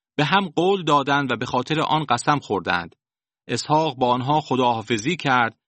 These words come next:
و دوستانه از هم جدا شدند. در آن روز غلامان اسحاق آمدند و به او خبر دادند که چاهی را که می‌کندیم به آب رسیده است. او اسم آن چاه را قسم گذاشت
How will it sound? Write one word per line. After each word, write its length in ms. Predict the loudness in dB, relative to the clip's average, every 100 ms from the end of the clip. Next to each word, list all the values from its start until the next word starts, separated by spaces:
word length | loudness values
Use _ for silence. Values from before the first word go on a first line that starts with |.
| _ _
و 80 | -4
دوستانه 680 | 0 -2 -2 -2 0 2 2
از 160 | 0
هم 140 | 0 0
جدا 300 | 2 2 0
شدند. 520 | -4 -6 -8 -12 -20 _ _ _ _ _ _ _ _ _ 0
در 140 | 2
آن 240 | 4 2
روز 280 | 2 -2 -2 0
غلامان 500 | 2 2 2 0 0
اسحاق 600 | -2 0 2 2 2 2
آمدند 580 | 2 2 2 0 -2 _ _
و 80 | -2
به 80 | 2
او 200 | 2 0
خبر 360 | 0 2 2
دادند 480 | 2 0 2 0 0
که 160 | -4 -4
چاهی 440 | 0 2 2 2
را 160 | 2 0
که 160 | 0
می‌کندیم 680 | -2 -2 -2 -2 0 0 0 -4 _ _ -6
به 60 | 0
آب 340 | 2 2 0
رسیده 380 | -4 -4 -2 2
است. 400 | 2 0 -8 -18 _ _ _ _ _ _ _ _
او 340 | 2 4 2 0 -2
اسم 260 | -2 2
آن 160 | 2 2
چاه 480 | 2 4 4 0 0
را 360 | 2 4 2 0
قسم 340 | 0 2 2
گذاشت 680 | 0 0 2 2 0 -4